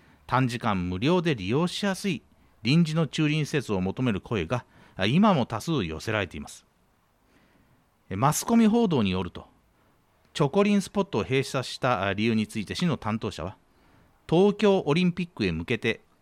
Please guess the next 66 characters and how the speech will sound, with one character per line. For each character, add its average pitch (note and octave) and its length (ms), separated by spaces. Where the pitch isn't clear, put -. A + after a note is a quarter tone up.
景 F3+ 220
観 F3+ 240
の E3+ 100
向 D#3+ 240
上 D#3+ 180
も C#3+ 240
目 G2+ 220
的 D#3 220
だ D3 180
と D#3+ 220
し - 100
て G#2+ 80
い F2+ 60
ま - 100
し - 60
た。 - 140
ま C3 140
た、 F#3+ 240
歩 C#3+ 140
道 G3+ 240
上 G3 280
の F#3 260
自 - 140
転 E3+ 240
車 G#2+ 140
が F2+ 120
な E2 160
く - 80
な C#3+ 100
れ C#3 100
ば、 G#2+ 180
府 C#3 140
中 G#3+ 260
市 - 160
の F#2+ 300
顔 E3+ 300
で G3+ 120
も - 200
あ G2+ 60
る - 120
欅 E3 420
並 D#3+ 300
木 C3 580
通 C3+ 160
り G#2+ 80
の F2+ 100
こ - 80
の F#2 100
景 A#2+ 240
観 A#2 220
が G#2+ 120
本 F#3 240
来 B2+ 180
の D#2+ 100
姿 D3 400
に G#2 120
戻 E2+ 240
る。 - 80
オ G#2 100
リ B2 100
ン B2+ 80
ピ C3+ 140
ッ B2 100
ク A2 80
で B2 100
は A2 220